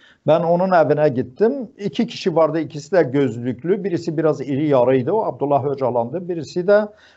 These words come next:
ondan daha, e, küçüktü. E, o da Ali'ydi. İkisine de hoş geldin dedim. Oturduk falan. Ben, e, Abdullah Öcalan'ı Mehmet Karasungur'un eşinin abisi zannettim. Onun bir mühendis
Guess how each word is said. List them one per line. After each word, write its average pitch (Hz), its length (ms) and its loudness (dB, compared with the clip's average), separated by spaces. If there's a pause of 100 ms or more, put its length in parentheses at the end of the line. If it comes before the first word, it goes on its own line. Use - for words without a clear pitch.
(120)
ondan 151 400 0
daha, 135 460 2 (180)
e, 113 320 -2
küçüktü. 170 800 0 (540)
E, 143 40 -6
o 170 400 -2
da 214 260 2
Ali'ydi. 175 680 0
İkisine 208 420 -8
de 185 40 -2
hoş 190 280 -2
geldin 127 440 -2
dedim. 147 360 -2
Oturduk 196 640 -2
falan. 196 600 -2
Ben, 208 140 2 (440)
e, 151 60 -4 (560)
Abdullah 170 500 0
Öcalan'ı 185 480 -2
Mehmet 190 320 -2
Karasungur'un 190 880 -2
eşinin 165 440 -2
abisi 175 560 2
zannettim. 143 540 -2
Onun 151 340 -12
bir 156 160 -4
mühendis 135 760 -4